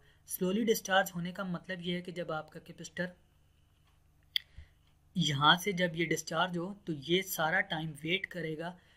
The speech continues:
इतने टाइम में तो हमारे पास दोबारा से पीक आ जाएगी। तो उस पीक तक दोबारा जब पीक आ जाएगी तो उस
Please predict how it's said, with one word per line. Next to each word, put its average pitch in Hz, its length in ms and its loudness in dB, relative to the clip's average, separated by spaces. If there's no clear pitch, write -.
इतने 196 280 2
टाइम 175 260 4
में 180 100 6
तो 180 80 2
हमारे 160 300 0
पास 180 200 -2
दोबारा 156 440 6
से 202 200 0
पीक 170 260 2
आ 139 100 -2
जाएगी। 139 340 -12
तो 190 120 -6
उस 233 200 2
पीक 196 380 -4
तक 190 240 4
दोबारा 160 400 6
जब 202 220 0
पीक 180 240 -4
आ 160 100 -2
जाएगी 160 340 -6
तो 180 180 -16
उस 208 200 -6